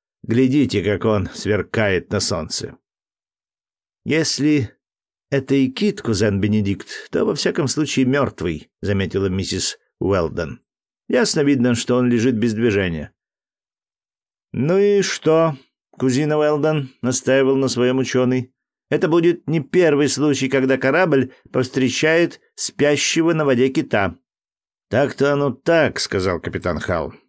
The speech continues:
«И все-таки перед нами не спящий кит, а судно». «Посмотрим», — сказал упрямец.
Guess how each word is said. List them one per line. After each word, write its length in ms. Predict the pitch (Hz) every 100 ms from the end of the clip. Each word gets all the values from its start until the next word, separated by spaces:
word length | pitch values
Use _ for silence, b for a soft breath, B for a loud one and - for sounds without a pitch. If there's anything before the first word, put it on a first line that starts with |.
| _
«И 120 | - 104
все-таки 500 | - 254 220 - 139
перед 340 | 143 135 107
нами 300 | 139 156 143
не 160 | 127 101
спящий 600 | - 147 165 156 101 -
кит, 300 | 85 76 78
а 80 |
судно». 560 | - 160 165 95 82 - _ _ _ _ _ _
«Посмотрим», — 920 | 156 143 - 151 180 - - 80 - _ -
сказал 360 | - 98 95
упрямец. 540 | 87 90 87 71 -